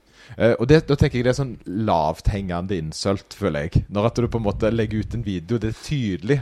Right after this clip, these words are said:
at det er to personer som snakker mo-, med hverandre, og så får du kommentar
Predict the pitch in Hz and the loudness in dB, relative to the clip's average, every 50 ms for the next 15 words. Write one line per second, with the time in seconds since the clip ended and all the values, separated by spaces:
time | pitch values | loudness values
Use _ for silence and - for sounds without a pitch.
0 | - - 101 - 101 95 104 - - 101 95 - 87 87 - - 92 78 78 78 | -2 -4 -6 -4 -4 -6 -6 -6 -8 -10 -8 -6 -6 -6 -4 -6 -6 -6 -6 -6
1 | 80 - 98 - - 107 - - - - 87 95 - - - - - - 101 104 | -6 -8 -10 -8 -6 -6 -6 -8 -6 -4 -4 -4 -4 -6 -12 -20 -12 -6 -4 -4
2 | 98 107 107 - _ - 107 110 110 - - 120 107 110 95 80 78 82 113 135 | -4 -4 -6 -8 _ -6 -2 -2 -2 0 0 -2 0 0 -2 -2 -2 0 0 0
3 | - - - - - 127 - 101 110 117 123 123 123 120 - 117 117 110 - 110 | 0 -2 -10 -20 -20 -14 -10 -6 -6 -4 -2 -2 -4 -2 -4 -6 -6 -4 -2 -2
4 | 90 | -2